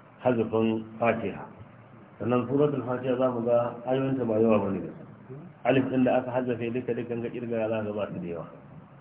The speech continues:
Baya wuce ka ce alif din Ar-Rahman, an cire shi a Bismillah, an cire shi a Ar-Rahmanir Rahim. Akwai alif din Maliki Yawmiddin,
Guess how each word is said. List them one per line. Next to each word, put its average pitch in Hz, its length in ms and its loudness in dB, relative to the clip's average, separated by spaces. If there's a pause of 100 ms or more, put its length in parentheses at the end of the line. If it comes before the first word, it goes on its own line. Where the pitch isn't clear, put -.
(340)
Baya 113 200 6
wuce 113 240 4
ka 101 140 -6
ce 113 180 -4
alif 113 240 -4
din 107 160 -6
Ar-Rahman, 104 880 0 (160)
an 107 160 -2
cire 110 240 0
shi - 80 -6
a - 80 -6
Bismillah, 110 640 -2 (520)
an 113 200 2
cire 113 240 4
shi 113 140 0
a 95 180 0
Ar-Rahmanir 92 640 -2
Rahim. 82 240 -8 (640)
Akwai 107 320 2
alif 127 300 6
din 123 420 0 (140)
Maliki 113 580 4
Yawmiddin, 107 880 2